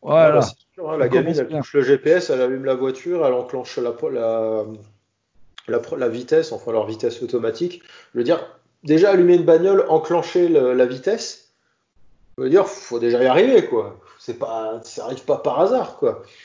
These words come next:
Speaker 2: Ah, là,
Speaker 1: Donc,
Speaker 2: là où tu te
Speaker 1: euh,
Speaker 2: trompes, c'est que c'est des voitures d'Américains, hein.
Speaker 1: Ouais, mais même pour enclencher le, ouais, tu me diras, elle a juste enlevé le frein à main, en fait, elle a même pas
Speaker 2: Ouais, et dans ces voitures de luxe, t'as juste appuyé sur des boutons,
Speaker 1: Ouais,
Speaker 2: hein.
Speaker 1: ouais, bon, bref.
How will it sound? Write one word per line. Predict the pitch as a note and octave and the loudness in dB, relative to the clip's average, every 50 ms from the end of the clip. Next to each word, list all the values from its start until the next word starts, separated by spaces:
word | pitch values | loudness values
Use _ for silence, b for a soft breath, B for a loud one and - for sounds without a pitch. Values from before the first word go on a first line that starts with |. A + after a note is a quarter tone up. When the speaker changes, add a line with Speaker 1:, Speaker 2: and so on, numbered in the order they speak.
| B B B B B | B B B B B
Speaker 2:
Ah, | F#2+ G#2 | -12 -8
là, | A2+ B2+ | -6 -6
Speaker 1:
Donc, | A2 - | -6 -4
Speaker 2:
là | C#3 D#3 | -2 -2
où | D#3 | -2
tu | - - | -2 -4
te | - | -6
Speaker 1:
euh, | - | -8
Speaker 2:
trompes, | - - F#3+ G3+ F#3+ | -8 -4 -4 -4 -4
c'est | - - B2+ | -4 -8 -12
que | - | -12
c'est | - - | -10 -8
des | A2+ A#2 | -6 -6
voitures | A2+ A#2 A#2 A2+ - C3 | -4 -4 -6 -4 -4 -4
d'Américains, | B2 A#2+ A2+ A#2 A#2 D3 D3+ D3 F#3+ C3+ A2+ A#2+ | -4 -2 -4 -4 -2 -2 -2 -2 -2 -2 -2 -4
hein. | C3+ - _ _ _ _ _ _ - | -6 -10 _ _ _ _ _ _ -8
Speaker 1:
Ouais, | - C#3 G3+ C4 C#4+ C4 | -2 0 2 2 4 4
mais | F#3 C#3 B2+ | 4 2 2
même | D3+ A3+ C#4+ C#4+ G#3 - | 2 2 2 0 -2 -6
pour | - A#2+ A#2+ | -4 -2 0
enclencher | B2 A#2+ - D3 C#3 C3+ - - D#3 D3+ | 0 0 0 0 -2 -2 -2 -4 -2 0
le, | C#3+ C3 B2 A#2+ B2 A#2+ A#2 A#2+ A#2+ | 2 2 2 2 4 4 2 2 4
ouais, | A#2 B2+ D3 D3+ | 4 4 4 4
tu | D3 - C3+ | 2 -2 -6
me | B2 | -4
diras, | A#2+ B2 B2+ C3+ C3 | -2 0 2 2 2
elle | A#2+ | 2
a | A2+ | 2
juste | A2 A#2 C3+ - - | 0 -2 -6 -8 -6
enlevé | C3+ B2+ B2 | -4 -2 -2
le | B2+ B2 | -4 -6
frein | - - B2+ B2 A#2+ | -6 -10 -6 -6 -4
à | B2+ | -4
main, | C3 B2+ | -4 -4
en | A#2+ A2+ G#2 | -6 -8 -10
fait, | - - G#2+ - - | -10 -10 -10 -10 -10
elle | G#2 F#2+ | -10 -10
a | F#2+ | -10
même | G2+ G#2 G2+ | -10 -10 -12
pas | G2+ G#2 A2+ | -6 -2 -2
Speaker 2:
Ouais, | A2 B2+ C3 B2+ B2+ A#2 A2 A2 G#2+ G2+ G2+ G2+ | -2 0 0 -2 -2 -2 -2 -4 -6 -6 -8 -8
et | G2 G2 G2 G2+ | -8 -8 -8 -8
dans | G#2 A2 A2+ | -6 -6 -6
ces | A2+ - - | -6 -2 -2
voitures | B2 A#2+ B2 A#2+ - - C3+ A#2 | 0 0 0 -2 -2 -2 -2 -2
de | A#2 A#2 | 0 0
luxe, | A#2+ D3 E3+ E3 E3+ - | 2 2 2 2 0 -2
t'as | - C3 A2+ | -2 -2 0
juste | B2 C#3+ C#3 C#3 | 0 -2 -2 -2
appuyé | C#3 C3 - - C#3+ | -2 -2 0 -2 -2
sur | C#3+ - C3 | -2 -2 -2
des | A#2+ A#2+ | -4 -2
boutons, | A#2+ C#3 E3 - D3 G#2+ G#2+ | -2 -2 -2 -2 -2 -4 -4
Speaker 1:
Ouais, | B2+ | -4
Speaker 2:
hein. | - _ _ _ _ _ E2+ E2 D#2+ | -8 _ _ _ _ _ -20 -16 -10
Speaker 1:
ouais, | E2+ E2 D#2+ | -8 -8 -8
bon, | - G2 G2+ G2 | -6 -6 -6 -2
bref. | G2 G#2+ G#2 G2+ - - - - - | 0 0 0 0 -2 -6 -14 -20 -20